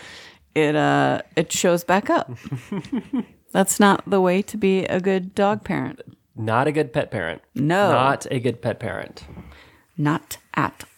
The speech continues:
Speaker 1: all.
Speaker 2: Have you seen that, uh,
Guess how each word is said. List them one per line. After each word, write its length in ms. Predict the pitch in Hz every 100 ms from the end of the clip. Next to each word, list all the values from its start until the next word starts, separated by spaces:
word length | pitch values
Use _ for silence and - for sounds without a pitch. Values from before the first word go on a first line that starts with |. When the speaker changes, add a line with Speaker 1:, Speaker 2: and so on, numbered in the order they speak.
| -
Speaker 1:
all. 460 | 123 - - - - - _ _ _ _ _ _ _ _ _ _ -
Speaker 2:
Have 220 | 120 156
you 100 | 175
seen 340 | - 156 147
that, 500 | 131 117 117 - - - _ _ -
uh, 440 | 113 120 - 123